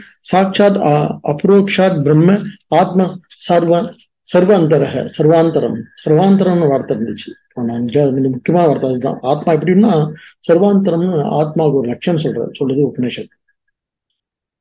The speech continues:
அந்த சர்வாந்தரம்னா என்ன அப்படின்றதுதான் இந்த ஆறாவது மந்திரத்துல கார்கி, பிராமணத்துல கார்கி கேட்கிறா. அஞ்சாவது மந்திரத்துக்கு சர்வாந்தரம் ஆத்மா என்னன்னு சொன்னா,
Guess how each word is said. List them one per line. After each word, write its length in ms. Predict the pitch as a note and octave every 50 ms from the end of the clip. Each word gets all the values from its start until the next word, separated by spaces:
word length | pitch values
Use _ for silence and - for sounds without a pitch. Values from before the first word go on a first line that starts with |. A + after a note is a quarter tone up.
| _ _ _ _
அந்த 280 | - C#3 D3+ D#3+ E3+
சர்வாந்தரம்னா 920 | D#3 - D3 C#3+ D3 D#3 F3 F#3 F#3 F#3+ F#3+ F3+ E3+ E3+ E3+ F3 F3+ F#3+ F#3
என்ன 440 | D3+ C3+ C#3+ C#3+ D3+ D#3 E3 D#3 C#3+
அப்படின்றதுதான் 520 | C3 C#3 C3+ A#2+ A#2+ B2 B2+ F3 G#3 G3
இந்த 180 | D3+ B2 - -
ஆறாவது 600 | - B2 C3 D3 D3+ D3+ D3+ D3+ C#3+ C3+ B2 A#2+
மந்திரத்துல 580 | A2 A#2 A2 - - A#2+ C3 C#3+ E3+ F3+ F3+ - _ _ _ _ _ _ _ -
கார்கி, 580 | - C3 C3+ C#3+ B2+ A#2+ B2 E3+ G3 G#3 G#3+ G#3+ - - - _ _ _ _ _ -
பிராமணத்துல 540 | A#2+ C3+ C#3 C#3+ C#3+ B2+ A2+ - - D3 C#3+
கார்கி 380 | D3 - B2+ B2 A#2+ A#2+ B2 A#2+ -
கேட்கிறா. 280 | A#2 A2+ - - - - - _ _ _ _ _ _ _ _ _ _ _ _ _ -
அஞ்சாவது 220 | C3+ C#3+ E3 E3
மந்திரத்துக்கு 360 | D#3+ D3+ D3+ D#3+ D#3 D#3 D3+ D3+
சர்வாந்தரம் 680 | D3+ D3+ D3+ E3 E3+ F3 E3 D#3 E3 E3+ E3+ E3+ F#3+ - - _ _ _ _ _ _
ஆத்மா 480 | - D3 E3 E3 - - F3 F3 F3 E3+
என்னன்னு 240 | E3 D#3 E3+ E3+ D#3
சொன்னா, 540 | E3+ E3+ E3+ F3 F3 E3+ F3 E3+ D#3 D#3